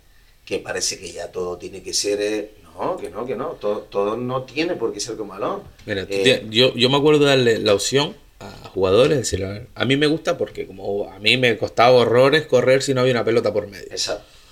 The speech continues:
Speaker 2: Me costaba horror. Entonces, al final uno lleva sus vivencias a los entrenamientos, intenta trasladarlo. Siempre te encuentras que hay jugadores que son más físicos,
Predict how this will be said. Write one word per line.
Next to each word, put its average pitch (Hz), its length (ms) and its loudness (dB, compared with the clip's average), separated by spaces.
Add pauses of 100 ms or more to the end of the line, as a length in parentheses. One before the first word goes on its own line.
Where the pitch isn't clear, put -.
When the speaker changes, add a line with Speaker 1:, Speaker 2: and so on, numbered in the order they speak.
(160)
Speaker 2:
Me - 120 -4
costaba 107 320 4
horror. 101 240 2
Entonces, 107 440 2 (480)
al 101 80 -6
final 113 220 2
uno 147 160 2
lleva 151 180 6
sus 156 140 2
vivencias 147 540 4
a 151 180 0
los 139 100 4
entrenamientos, 120 520 0
intenta 113 260 0
trasladarlo. 101 560 -4 (1000)
Siempre 147 300 4
te 165 80 6
encuentras 165 480 2
que 117 160 4
hay 127 160 4
jugadores 135 380 4
que 120 100 -10
son 131 140 2
más 131 140 -2
físicos, 127 460 -2